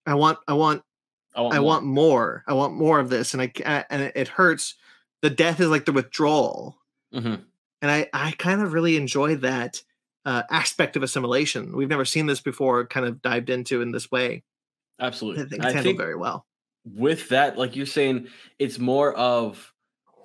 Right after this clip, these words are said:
Speaker 2: this infatuation with being part of something that
Speaker 1: Yeah.
Speaker 2: she wants, and she, she doesn't feel like she's a part of the group yet.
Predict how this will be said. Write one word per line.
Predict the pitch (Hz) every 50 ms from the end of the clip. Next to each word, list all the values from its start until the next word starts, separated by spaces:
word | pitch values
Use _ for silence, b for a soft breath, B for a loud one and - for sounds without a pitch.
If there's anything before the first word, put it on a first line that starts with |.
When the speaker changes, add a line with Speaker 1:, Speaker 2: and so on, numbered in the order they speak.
| _ _ _ - _
Speaker 2:
this | - 135 131 135
infatuation | 139 127 120 117 - 131 135 135 - 127 117 120 123 127 127 - 131 117 113
with | 113 113 110 - -
being | 117 117 110 107
part | - - - - 117 120 120
of | 131 127
something | - 151 147 147 - 156 165 175 190 180 - - _
that | 123 117 113 107 - -
Speaker 1:
Yeah. | 143 151 165 143
Speaker 2:
she | 113 156 151
wants, | 123 104 110 117 110 92 - - - - -
and | 117 113
she, | - - - 127 120 120 120 98 B B B B B _ _
she | - - 139
doesn't | 117 107 127 127 127 143 127 -
feel | - - 131 123
like | 123 113
she's | 117 - - 117 117
a | -
part | - - - - 131 127 127
of | 120 104 101
the | 110 104
group | 92 98 113 147 185 180 - 113
yet. | 107 104 101 - -